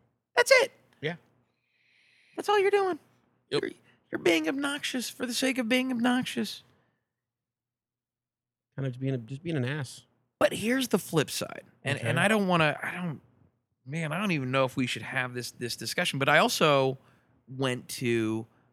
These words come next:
Speaker 1: uh, the Women's March.
Speaker 2: Okay.
Speaker 1: On the day of the inauguration, I, I went to the Women's March here. And someone tried to give me, uh, a sign. They tried to give me, like, a, one of those signs that said, you know, like, "Real men,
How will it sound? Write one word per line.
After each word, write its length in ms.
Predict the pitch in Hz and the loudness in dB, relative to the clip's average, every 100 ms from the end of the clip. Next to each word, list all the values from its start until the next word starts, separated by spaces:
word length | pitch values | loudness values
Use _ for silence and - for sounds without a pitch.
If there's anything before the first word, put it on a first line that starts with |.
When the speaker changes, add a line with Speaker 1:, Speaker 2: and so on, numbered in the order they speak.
| _ | _
Speaker 1:
uh, 160 | 117 117 | -2 0
the 120 | 131 | 0
Women's 300 | 175 165 - | 0 0 -4
March. 400 | - - - - _ _ _ _ _ - | -10 -16 -20 -20 _ _ _ _ _ -6
Speaker 2:
Okay. 220 | 131 123 | -2 -2
Speaker 1:
On 100 | 127 | -2
the 80 | 127 | 0
day 200 | 135 135 | 0 0
of 80 | |
the 120 | 131 127 | 0 0
inauguration, 800 | 123 127 143 131 113 - 113 | 0 -2 0 0 0 -2 -4
I, 80 | 123 | -4
I 220 | 113 98 | -4 -6
went 260 | 107 104 113 | -6 -6 -8
to 40 | |
the 80 | 127 | -8
Women's 400 | 135 123 127 139 | -6 -4 -4 -6
March 600 | 110 101 98 - - - _ _ _ | -8 -8 -8 -10 -12 -12 _ _ _
here. 280 | 127 107 65 - _ _ _ _ _ - | -4 -4 -6 -20 _ _ _ _ _ -2
And 200 | 131 127 | 0 0
someone 720 | - 165 170 170 160 151 135 - | 2 2 2 0 0 -2 -8 -12
tried 400 | - 127 127 131 | -2 0 0 -2
to 80 | |
give 320 | 123 113 113 113 | -4 -4 -4 -4
me, 440 | 110 107 107 107 - | -4 -4 -6 -8 -6
uh, 240 | 101 98 - | -6 -6 -6
a 80 | |
sign. 420 | 101 190 165 58 64 | -2 0 0 -4 -8
They 100 | 104 | -4
tried 180 | 131 | 0
to 60 | 131 | 0
give 80 | 135 | 0
me, 120 | 131 | -2
like, 160 | 120 120 | -2 -2
a, 240 | 110 107 - - - _ | 0 -2 -4 -16 -20 _
one 220 | 113 143 | -2 2
of 40 | 151 | 4
those 220 | 151 131 | 4 2
signs 600 | - 135 131 131 131 123 | 0 2 2 0 0 -2
that 120 | 123 | -4
said, 480 | - 139 127 123 110 | -2 0 2 2 -2
you 60 | 123 | -6
know, 160 | 123 120 | -6 -4
like, 340 | 117 117 110 - _ _ _ _ _ _ _ 127 | -4 -4 -4 -8 _ _ _ _ _ _ _ -4
"Real 400 | 143 160 175 175 | 4 6 8 6
men, 840 | 151 143 143 143 139 135 135 127 | 6 6 4 4 2 0 -2 -6